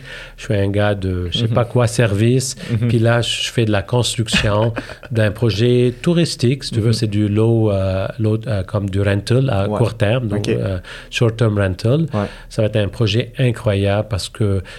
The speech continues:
Speaker 1: je le fais aussi pour supporter ceux qui veulent travailler à distance. Pas pour les digital
Speaker 2: Nice.
Speaker 1: nomades comme on les connaît,
Speaker 2: Ouais.
Speaker 1: mais c'est surtout pour des compagnies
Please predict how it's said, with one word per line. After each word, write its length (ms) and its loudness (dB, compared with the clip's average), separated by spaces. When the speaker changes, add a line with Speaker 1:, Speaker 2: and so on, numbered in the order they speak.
Speaker 1:
je 160 2
le 60 4
fais 300 2
aussi 500 2
pour 440 -2
supporter 580 -2
ceux 220 0
qui 160 -2
veulent 360 2
travailler 380 2
à 60 2
distance. 460 -8
Pas 120 2
pour 140 2
les 120 4
digital 340 2
Speaker 2:
Nice. 60 4
Speaker 1:
nomades 320 4
comme 160 0
on 80 2
les 100 0
connaît, 360 0
Speaker 2:
Ouais. 80 2
Speaker 1:
mais 60 0
c'est 140 -2
surtout 560 0
pour 240 0
des 120 -2
compagnies 760 0